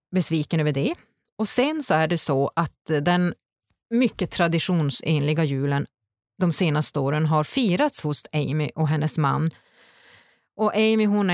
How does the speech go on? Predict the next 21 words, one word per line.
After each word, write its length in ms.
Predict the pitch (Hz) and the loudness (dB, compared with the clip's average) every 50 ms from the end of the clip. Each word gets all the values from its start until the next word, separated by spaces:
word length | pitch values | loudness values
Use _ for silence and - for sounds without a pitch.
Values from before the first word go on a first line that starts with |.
| 175 | 2
en 60 | 175 165 | 2 0
sån 120 | - 170 | 0 0
här 60 | 156 156 | -2 0
perfektionist. 800 | - 170 156 147 - 147 - - 165 156 151 151 - - - | 0 0 0 0 0 -2 -2 -2 -2 0 0 0 0 -2 0
Hon 120 | - 165 156 | 0 0 2
har 100 | 156 156 | 2 2
lista 440 | 160 165 156 - - - - - | 0 0 -2 -2 -2 -2 -2 0
hit 340 | 160 160 156 151 160 156 - | 0 0 0 0 -2 -2 -2
och 80 | 170 160 | -2 -2
lista 360 | 151 147 - - - - 147 | 0 -2 -2 -4 -2 -2 -2
dit 220 | 139 139 151 - | -2 -2 -4 -2
på 80 | - 156 | 0 0
allt 140 | 147 147 - | 0 0 0
som 140 | - 160 147 | 0 -2 -2
ska 180 | - - 156 | 0 0 0
göras 440 | 151 147 139 135 131 143 156 139 - | 0 0 0 0 0 -2 -2 -2 -2
och 60 | 139 | -2
allt 120 | 135 151 - | -2 -2 -2
ska 160 | - - 156 | -4 -4 -4
vara 120 | 147 147 147 | -4 -4 -4
perfekt. 600 | - 175 156 - - 160 160 - - - - | -4 -6 -4 -4 -4 -4 -4 -6 -10 -18 -18